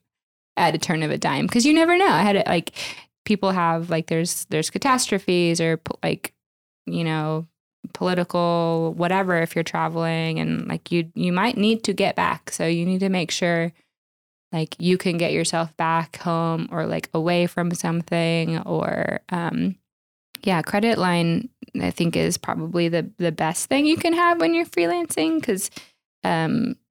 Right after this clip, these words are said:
debt-free life doesn't really work for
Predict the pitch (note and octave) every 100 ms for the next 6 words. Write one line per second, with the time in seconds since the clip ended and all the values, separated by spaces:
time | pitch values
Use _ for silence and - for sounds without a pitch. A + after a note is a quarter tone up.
0 | _ - - F#3+ F3+ - G3 F#3 E3+ E3
1 | F#3 - E3 D#3 D#3 D3+ D3+ C#3+ - -
2 | - _ _ - - - -